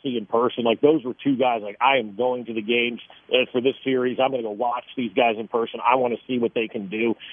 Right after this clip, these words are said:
and I wanna be there in person when they do unbelievable things." So I think those are two guys for me that, that really have stood out for, like,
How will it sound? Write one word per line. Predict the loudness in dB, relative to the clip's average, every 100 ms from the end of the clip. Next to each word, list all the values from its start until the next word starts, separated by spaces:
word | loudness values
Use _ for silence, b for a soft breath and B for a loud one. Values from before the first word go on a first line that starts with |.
| B
and | 8
I | 10
wanna | 10 6
be | 2
there | 2 2
in | 0
person | -2 -2 -2 -4
when | -2
they | -2
do | -2 -2 -2 0
unbelievable | -4 -4 -8 -12 -12 -12 -12 -8
things." | -8 -8 -8
So | -6 -6 B B
I | 0
think | 2 2
those | 0 -2
are |
two | -6 -4
guys | 0 0 -2 -6
for | -2
me | 0 0
that, | -2 -6 -2
that | -2 0
really | -2 -2
have | -4 -2
stood | 2 4
out | 2 0 -2
for, | -2
like, | 0 -2